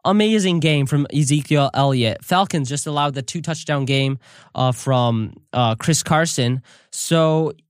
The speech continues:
I think it's possible we see Elliott get more and more involved in this passing game, especially with Blake Jarwin taking some of the short routes. He is now on injured reserve.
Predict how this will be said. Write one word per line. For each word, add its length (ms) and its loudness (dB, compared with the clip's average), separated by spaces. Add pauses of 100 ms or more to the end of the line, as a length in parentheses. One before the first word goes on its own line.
(140)
I 120 -6
think 220 0
it's 160 0
possible 420 0
we 100 2
see 240 -2
Elliott 320 2
get 120 0
more 240 2
and 100 2
more 200 4
involved 440 0
in 80 0
this 120 -4
passing 420 0
game, 260 0 (240)
especially 680 -2
with 160 0
Blake 280 -2
Jarwin 400 2
taking 260 -2
some 140 -2
of 40 0
the 60 0
short 240 0
routes. 220 0
He 240 -2
is 160 0
now 260 2
on 260 0
injured 420 0
reserve. 420 -2